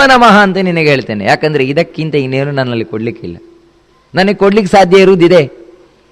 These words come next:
ಈ ರೀತಿ ಸ್ವಯಂಭುವ ಮನು ಬಹಳ ಸುಂದರವಾಗಿ ತಿಳಿಸ್ತಾನೆ. ಹೀಗೆ ಭಗವಂತ ಸ್ವಯಂಭುವ ಮನುವನ್ನ ರಕ್ಷಣೆ ಮಾಡಿದ.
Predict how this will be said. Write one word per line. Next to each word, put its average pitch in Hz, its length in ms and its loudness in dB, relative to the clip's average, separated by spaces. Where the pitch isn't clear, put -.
ಈ 185 100 2
ರೀತಿ 202 240 0
ಸ್ವಯಂಭುವ 190 600 2
ಮನು 170 180 -4
ಬಹಳ 127 280 -2
ಸುಂದರವಾಗಿ 151 600 -2
ತಿಳಿಸ್ತಾನೆ. 104 760 -14
ಹೀಗೆ 165 500 0
ಭಗವಂತ 165 480 0
ಸ್ವಯಂಭುವ 160 600 2
ಮನುವನ್ನ 139 420 -2
ರಕ್ಷಣೆ 156 420 -4
ಮಾಡಿದ. 131 300 -4